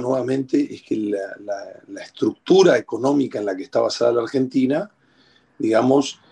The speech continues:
además de haber metido en sesenta años al menos siete entre devaluaciones y mega devaluaciones, que tiene que ver con enojarse, es como darse un tiro en el pie,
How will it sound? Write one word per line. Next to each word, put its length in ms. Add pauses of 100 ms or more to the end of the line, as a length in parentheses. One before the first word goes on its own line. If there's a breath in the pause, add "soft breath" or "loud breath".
(320 soft breath)
además 380
de 100
haber 160
metido 440
en 80
sesenta 560
años 480 (440 soft breath)
al 120
menos 280
siete 580 (140)
entre 360
devaluaciones 800
y 60
mega 280
devaluaciones, 960 (200)
que 100
tiene 240
que 60
ver 160
con 160
enojarse, 560
es 160
como 200
darse 240
un 80
tiro 180
en 80
el 140
pie, 360